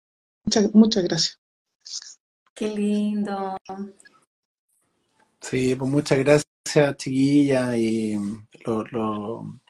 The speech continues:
Speaker 3: los escritos y de todas las personas que participaron. Eh, como yo les digo siempre, ahí frente al dolor está esta mirada diferente.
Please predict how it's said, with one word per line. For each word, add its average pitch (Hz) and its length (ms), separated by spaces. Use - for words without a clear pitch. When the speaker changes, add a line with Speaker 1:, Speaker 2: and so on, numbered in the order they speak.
Speaker 3:
los 113 260
escritos 135 520
y 135 60
de 127 160
todas 123 200
las 131 120
personas 131 420
que 135 120
participaron. 123 1200
Eh, 110 420
como 117 200
yo 117 100
les 117 160
digo 127 220
siempre, 131 420
ahí 131 140
frente 123 440
al 120 140
dolor 131 640
está 127 240
esta 127 260
mirada 127 500
diferente. 139 1040